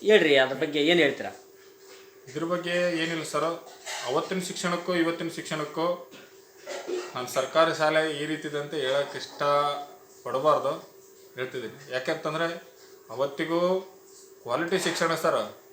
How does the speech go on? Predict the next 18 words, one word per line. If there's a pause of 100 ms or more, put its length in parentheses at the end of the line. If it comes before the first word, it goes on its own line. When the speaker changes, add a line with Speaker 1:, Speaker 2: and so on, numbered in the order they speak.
(220)
Speaker 2:
ದುಡ್ಡಿಲ್ಲ
ಶಿಕ್ಷಣ
ಆಗಿರ್ಬೋದು,
ವ್ಯವಸ್ಥೆ
ಇಲ್ಲದ
ಶಿಕ್ಷಣ,
ಮೂಲಭೂತ
ಶಿಕ್ಷ-,
ಸೌಕರ್ಯ
ಇಲ್ಲದ
ಶಿಕ್ಷಣ
ಆಗಿರ್ಬೋದು, (320)
ಆದ್ರೆ
ಸ್ಟ್ಯಾಂಡರ್ಡ್
ಶಿಕ್ಷಣ
ಇತ್ತು
ಅವತ್ತು. (960)
ಬೆತ್ತದ,